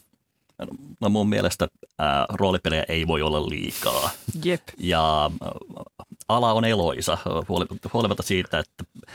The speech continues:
Speaker 1: meillä taitaa olla Suomessa kaksi ihmistä, jotka oikeasti tienaa elantonsa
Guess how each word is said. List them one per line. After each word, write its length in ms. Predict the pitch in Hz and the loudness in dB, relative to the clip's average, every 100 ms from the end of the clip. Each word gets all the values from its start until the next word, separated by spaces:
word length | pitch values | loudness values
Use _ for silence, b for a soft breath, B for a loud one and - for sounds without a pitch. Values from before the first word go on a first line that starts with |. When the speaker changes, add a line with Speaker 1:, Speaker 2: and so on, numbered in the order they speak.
| B | B
Speaker 1:
meillä 240 | 95 101 98 | -2 2 2
taitaa 440 | - 95 - 87 82 | 2 0 2 2 2
olla 160 | 85 | 2
Suomessa 540 | 87 101 87 87 - - - _ | 0 0 2 0 0 -4 -6 _
kaksi 440 | - 90 - - - | 0 0 0 -4 -2
ihmistä, 380 | 85 85 82 76 | 0 0 0 -2
jotka 260 | - 82 78 | -2 -4 -2
oikeasti 500 | 80 90 - 85 - | 0 0 0 -4 -4
tienaa 340 | - 85 80 82 | -2 0 2 4
elantonsa 460 | 87 85 85 85 | 2 2 -2 -6